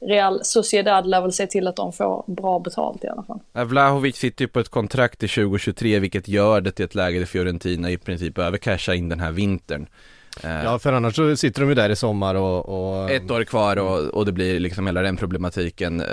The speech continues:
Speaker 2: där, där finns det ju, Isak, som du säger, Frida, hon, han skulle ju kosta mer, för han sitter på ett längre kontrakt också.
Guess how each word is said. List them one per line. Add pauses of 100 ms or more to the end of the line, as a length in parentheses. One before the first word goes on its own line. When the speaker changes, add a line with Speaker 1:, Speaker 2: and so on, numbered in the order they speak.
(140)
Speaker 2:
där,
där
finns
det
ju,
Isak,
som
du
säger,
Frida,
hon,
han
skulle
ju
kosta
mer,
för
han
sitter
på
ett
längre
kontrakt
också.